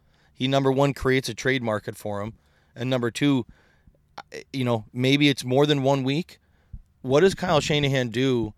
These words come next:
if, if Trey Lance is dominating on the football field and then Brock Purdy's healthy?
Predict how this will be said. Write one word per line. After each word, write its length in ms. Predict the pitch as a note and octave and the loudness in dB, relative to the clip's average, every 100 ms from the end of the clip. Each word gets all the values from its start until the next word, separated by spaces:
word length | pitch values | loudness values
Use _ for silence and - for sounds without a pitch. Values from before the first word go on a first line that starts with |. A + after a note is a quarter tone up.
| _ | _
if, 320 | - B2 - - | -6 -6 -6 -8
if 160 | A#2+ - | -8 -6
Trey 220 | - C#3+ | -2 -2
Lance 460 | C#3 C3+ C3+ - - _ _ _ | -2 -2 -2 -6 -12 _ _ _
is 340 | B2 A#2 G#2+ | -2 -2 -6
dominating 840 | G#2 G2 B2 C#3+ D3 A#2 A2+ G#2+ G#2+ | -10 0 0 2 -2 -2 -6 -8 -10
on 80 | |
the 80 | G#2+ | -12
football 340 | - C#3 A#2+ G#2+ | -8 -8 -6 -8
field 300 | - A2 A2 | -8 -8 -8
and 120 | A#2+ | -8
then 100 | A2 | -4
Brock 260 | A#2+ A#2 | -4 -4
Purdy's 320 | - B2+ A2 - | -6 -8 -8 -8
healthy? 400 | A#2 - G2 | -8 -10 -18